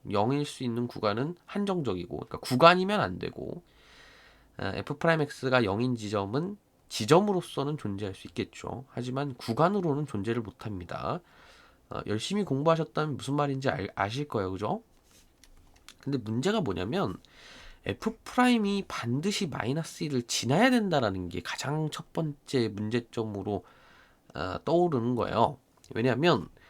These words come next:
마이너스 일이 영이라는 얘기는 뭐 이렇게 지나가든 이렇게 지나가든 플러스인 부분이 반드시 생깁니다. 그죠?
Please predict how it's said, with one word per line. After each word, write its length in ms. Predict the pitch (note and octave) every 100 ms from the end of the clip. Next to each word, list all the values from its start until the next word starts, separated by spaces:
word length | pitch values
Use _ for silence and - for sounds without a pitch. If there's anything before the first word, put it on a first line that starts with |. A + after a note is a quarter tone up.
| - - - -
마이너스 600 | G2 B2+ F#3+ G#3+ - A3+
일이 300 | G#3+ G#3 F#3
영이라는 520 | G2 B2 D3+ C3+ A2+
얘기는 400 | G2 F#2+ C#3 A2+ -
뭐 140 | F2+
이렇게 360 | - A3+ - E3+
지나가든 560 | - C#3 C3+ C3+ C#3
이렇게 380 | A#2+ E3+ - -
지나가든 800 | C3 G#2+ G#2 G2 E2+ F#2 A2 A#3 _ _ _ - - - - - _ _
플러스인 800 | - - C#4 C#4+ - - B3+ A#3+
부분이 360 | F3+ C#3+ C3+ B2+
반드시 720 | - A2+ B2 E3 G3 F#3 F3+
생깁니다. 500 | E3 C#3 G2 F#2 F#2+
그죠? 240 | G2 F#2+